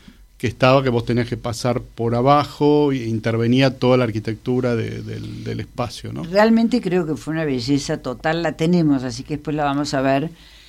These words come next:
Speaker 2: pero realmente qui-, quiero, eh, decirte que ahí creaste una impronta que de alguna manera ha definido tu obra. O sea,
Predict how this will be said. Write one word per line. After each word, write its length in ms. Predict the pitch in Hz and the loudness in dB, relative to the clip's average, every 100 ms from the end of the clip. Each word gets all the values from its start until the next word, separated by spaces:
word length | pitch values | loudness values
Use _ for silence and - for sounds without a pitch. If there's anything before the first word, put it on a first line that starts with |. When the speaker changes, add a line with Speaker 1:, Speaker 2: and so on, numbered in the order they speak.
| _ _ | _ _
Speaker 2:
pero 460 | - 147 143 139 - - | -2 2 2 0 -4 -10
realmente 540 | 147 170 196 190 202 | -2 0 0 -2 -6
qui-, 220 | 165 175 - | -8 -14 -12
quiero, 640 | - 190 208 202 175 151 139 | -2 2 2 2 2 -2 -6
eh, 360 | 90 98 139 - - | -12 -12 -14 -14 -10
decirte 840 | 143 143 - 160 131 120 147 147 151 - - - _ _ _ | -4 -4 0 0 0 -2 -2 -2 -4 -14 -20 -20 _ _ _
que 280 | - 156 151 | -6 -4 -4
ahí 260 | 135 170 208 | -2 0 0
creaste 840 | - 208 202 226 175 - 160 151 | 2 4 6 4 -2 -8 -2 0
una 160 | 156 165 | 0 0
impronta 880 | 160 151 170 160 135 135 139 135 180 - _ _ _ _ - | -2 -2 2 4 4 2 -2 -4 -6 -14 _ _ _ _ -10
que 100 | 156 | -2
de 120 | 160 | 2
alguna 280 | 170 226 262 | 4 4 4
manera 540 | 208 180 202 247 - - _ - | 2 0 -2 -2 -4 -10 _ -6
ha 160 | 151 175 | 0 2
definido 600 | 190 170 135 170 196 185 | 2 4 4 4 2 0
tu 160 | 143 | 0
obra. 560 | 180 202 147 117 113 107 _ _ - _ _ | 4 4 4 0 -2 -6 _ _ -20 _ _
O 40 | - | -10
sea, 260 | - 151 | -2 0